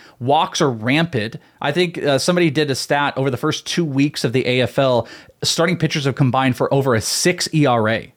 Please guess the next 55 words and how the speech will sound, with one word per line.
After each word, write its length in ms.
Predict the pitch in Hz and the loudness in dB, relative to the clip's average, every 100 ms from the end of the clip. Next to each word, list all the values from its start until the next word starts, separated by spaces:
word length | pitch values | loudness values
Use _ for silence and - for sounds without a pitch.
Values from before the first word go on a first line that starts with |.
| - | -6
out 200 | 110 - | -6 -4
here. 220 | 107 - | -8 -8
So 180 | - 156 | -2 0
that's 300 | 131 202 - | 2 0 0
why 160 | 175 165 | 0 2
you've 200 | 151 143 | 2 0
gotta, 400 | 147 139 120 110 - - 127 | 0 0 0 -4 -12 -16 -4
like, 220 | 135 117 | -4 -2
take 220 | 185 170 | -2 0
it 40 | 143 | 2
all 140 | 139 | 2
with 100 | 131 | 2
a 40 | |
grain 200 | 127 127 | 2 2
of 60 | 117 | 0
salt. 340 | - 139 120 - - - - - - | 0 0 0 -6 -20 -20 -20 -14 -2
I 520 | 160 196 214 214 - _ _ _ _ - | 2 2 2 0 -2 _ _ _ _ -10
believe 600 | 127 165 135 135 165 175 | 0 2 2 4 4 4
in 180 | 175 165 | 4 2
Jeter 320 | 147 156 156 | 2 2 2
Downs 480 | 139 139 135 143 147 | 2 2 4 2 0
that 280 | 131 127 123 123 | -2 -2 -2 0
the 160 | 135 | 2
anomaly 880 | 131 123 123 123 135 143 147 151 165 | 4 4 2 2 2 2 2 0 -4
is 200 | - 135 | -2 -2
him 160 | 131 139 | 2 0
hitting 320 | 120 135 135 | 2 2 2
sub 300 | 123 - 123 | 0 -2 0
one 200 | 127 123 | 2 2
ninety. 500 | 107 110 127 165 202 - - - _ - | 2 0 0 0 -4 -10 -20 -20 _ -2
But 100 | 170 | 0
I'm 180 | 170 | 2
not 220 | 170 185 160 | 2 2 2
gonna 160 | 165 | 0
buy 240 | 131 139 131 | 2 2 2
right 260 | 127 131 | 0 0
back 300 | 113 110 - | -2 -4 0
in. 240 | 131 110 104 | 0 2 0
But 120 | 135 | 0
I 80 | 135 | 2
think 180 | 165 | 2
he's 100 | 151 | 2
a 60 | 127 | -2
great 320 | 104 135 139 | 0 0 0
buy 160 | 123 120 | 0 0
low 160 | 113 | 0
candidate, 520 | 107 - 151 139 117 - | -2 -2 0 2 0 -2
and 160 | 123 120 | -2 0
he 180 | 135 | 2
is 100 | 135 | 2
a 120 | 120 113 | 2 2
massive 580 | 117 139 160 143 156 | 0 0 -2 0 -2
target 380 | - 143 127 135 | 0 0 0 -2
for 160 | - 127 | -2 0
me 300 | 117 113 | 2 0